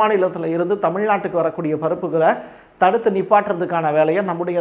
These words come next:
தமிழ்நாடு அரசு செஞ்சுக்கிட்டு இருக்கு. காரணம் என்ன அப்படின்னா, தரமின்மை அப்படிங்கிற ஒரு விஷயத்தை பதிவு செய்றாங்க. இதற்கு அடுத்தபடியா இந்தியா முழுவதும் பேசப்பட்ட ஒரு விஷயம், இரண்டு பெண்களுக்கு எதிராக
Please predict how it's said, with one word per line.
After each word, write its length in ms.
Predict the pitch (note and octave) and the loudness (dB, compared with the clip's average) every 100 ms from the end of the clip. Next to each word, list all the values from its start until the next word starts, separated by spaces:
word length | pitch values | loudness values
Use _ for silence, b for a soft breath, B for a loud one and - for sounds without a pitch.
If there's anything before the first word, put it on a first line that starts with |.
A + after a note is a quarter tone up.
| F3 | -2
தமிழ்நாடு 420 | E3 F3+ F3+ E3+ D3 | -2 0 0 2 2
அரசு 480 | C#3+ C#3+ G#3+ F#3+ D#3 | 2 -2 0 0 0
செஞ்சுக்கிட்டு 400 | D#3 D3+ D3+ C#3+ | -2 -6 -8 -8
இருக்கு. 220 | D3 F#3 | -4 -4
காரணம் 480 | F#3 F3 E3+ F3 D#3+ | 0 2 2 -2 -6
என்ன 120 | D3 D3 | -6 -6
அப்படின்னா, 320 | C#3+ C#3 D#3+ A#3 C4 B B _ | -6 -6 -6 -6 -8 B B _
தரமின்மை 520 | G3 A3+ A3 F#3+ F3+ F3+ D#3 | 4 4 0 -2 -2 -2 -2
அப்படிங்கிற 360 | D3+ E3 E3+ E3 | -2 -2 0 2
ஒரு 100 | D#3 D3 | 2 -2
விஷயத்தை 340 | D3 F3+ F3 G#3 | -2 -2 -2 -4
பதிவு 260 | D3+ D3 C#3+ | -4 -4 -6
செய்றாங்க. 320 | B2+ B2 A#2 C3 - - _ _ b b b b b _ _ _ | -8 -10 -14 -20 -20 -20 _ _ b b b b b _ _ _
இதற்கு 220 | G3 G3 | -2 4
அடுத்தபடியா 600 | G3+ A#3 C4+ G#3+ G3 G#3+ G3 D3 C3 B2+ - F#3 | 4 6 2 2 4 6 6 2 -2 -8 -8 -4
இந்தியா 280 | A3 C4 A#3+ | 2 4 4
முழுவதும் 440 | G#3 G#3+ G#3 F#3+ | 2 0 0 0
பேசப்பட்ட 480 | F#3+ G3 F#3 F3+ F3+ E3 | -2 -2 -2 0 0 0
ஒரு 100 | D3 | 0
விஷயம், 420 | C#3+ C#3+ E3 F#3+ - | -6 -6 -6 -6 -8
இரண்டு 300 | E3 F#3+ F#3+ F#3 | -2 0 0 -2
பெண்களுக்கு 520 | F#3 G#3 G#3 G#3 F3+ E3 | 0 2 0 0 -2 0
எதிராக 380 | F#3 F#3 E3+ | 4 4 4